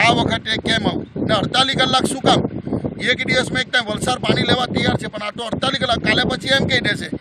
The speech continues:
કે હવે અઠવાડિયામાં એકવાર. તો શું અમારે ચલાવી લેવાનું, વલસાડવાળાએ ચલાવી લેવાનું?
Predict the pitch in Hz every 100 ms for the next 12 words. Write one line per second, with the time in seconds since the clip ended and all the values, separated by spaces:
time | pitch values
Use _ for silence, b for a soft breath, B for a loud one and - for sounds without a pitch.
0 | B B - 226 220 - 254 262 254 240
1 | 180 - 202 214 240 214 208 214 214 208
2 | 247 262 262 208 190 226 226 226 226 214
3 | 226 254 262 262 -